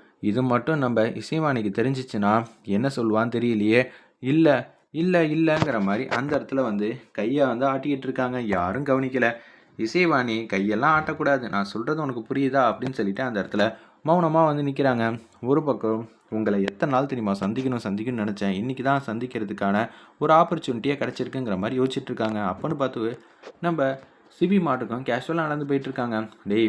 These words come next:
பாருடா, சுத்தி சுத்தி பாருடா, கிராமத்துல எல்லாமே வந்து கியூட்டா அழகா இருக்கு' அப்படின்னு சொல்லும்போது, அந்த இடத்துல வெண்பா வந்து,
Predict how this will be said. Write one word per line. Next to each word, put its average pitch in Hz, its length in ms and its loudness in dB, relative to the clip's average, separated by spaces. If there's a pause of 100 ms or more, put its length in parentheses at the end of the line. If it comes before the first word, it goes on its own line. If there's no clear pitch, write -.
பாருடா, 117 480 0
சுத்தி 113 300 -8
சுத்தி 135 260 -6
பாருடா, 135 500 2
கிராமத்துல 117 680 -4
எல்லாமே 123 360 -2
வந்து 127 180 -6
கியூட்டா 123 300 -4
அழகா 120 300 0
இருக்கு' 107 300 -4
அப்படின்னு 127 300 -4
சொல்லும்போது, 104 420 -2 (540)
அந்த 190 160 2
இடத்துல 160 260 0
வெண்பா 156 300 0
வந்து, 131 240 0